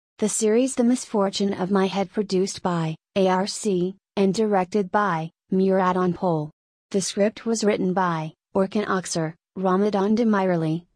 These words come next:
and Rizal Chitinal. What is the story of the series, The Misfortune of My Head? The police comedy series revolves around two opposing characters. Özdemir will play Shaheen, head of the crime-fighting department,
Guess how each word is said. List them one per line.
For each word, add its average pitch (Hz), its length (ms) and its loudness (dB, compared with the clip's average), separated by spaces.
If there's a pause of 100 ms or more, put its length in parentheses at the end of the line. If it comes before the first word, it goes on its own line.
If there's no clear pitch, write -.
(120)
and 202 180 0
Rizal 185 380 0
Chitinal. 170 540 -4 (380)
What 208 260 0
is 240 100 0
the 233 140 -4
story 208 440 0
of 214 140 -6
the 226 120 -4
series, 170 540 -2 (200)
The 196 80 0
Misfortune 202 640 0
of 214 160 -2
My 190 160 2
Head? 185 220 0
The 190 100 -2
police 185 440 -2
comedy 196 460 0
series 170 580 -2 (200)
revolves 185 480 0
around 175 340 0
two 196 200 0
opposing 185 520 -2
characters. 160 680 -4 (400)
Özdemir 226 440 0
will 240 120 2
play 208 280 0
Shaheen, 180 640 -2 (200)
head 202 200 0
of 220 140 -4
the 254 80 -2
crime-fighting 196 680 0
department, 180 640 -2